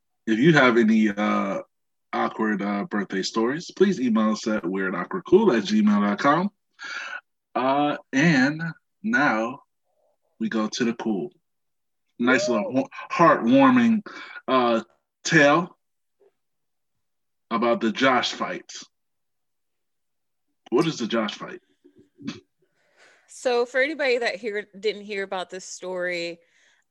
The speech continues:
Speaker 3: uh, back in April of twenty twenty, a guy named Josh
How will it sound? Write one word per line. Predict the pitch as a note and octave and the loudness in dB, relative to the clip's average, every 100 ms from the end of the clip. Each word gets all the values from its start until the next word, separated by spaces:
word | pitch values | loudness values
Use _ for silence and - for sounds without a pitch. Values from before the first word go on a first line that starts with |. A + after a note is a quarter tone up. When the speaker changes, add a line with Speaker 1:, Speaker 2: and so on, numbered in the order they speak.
| - | -4
Speaker 3:
uh, | G3 F#3+ F#3 F3+ F3+ | 0 0 0 -2 -2
back | G3 A#3 | -2 -2
in | C#4 - | -4 -2
April | G#3 A3 A3+ | -2 2 0
of | G#3+ | 0
twenty | - G#3+ G3+ | -4 -6 -6
twenty, | - A#3 G3+ F#3 F#3 F#3 - | -8 -4 -4 -4 -8 -10 -10
a | F3 | -8
guy | F3+ G3 G#3 | -2 0 2
named | A#3 A3 G3+ G3 | 0 -4 -6 -6
Josh | - G3 F#3 F3 F3 - - | 0 2 4 2 -2 -10 -12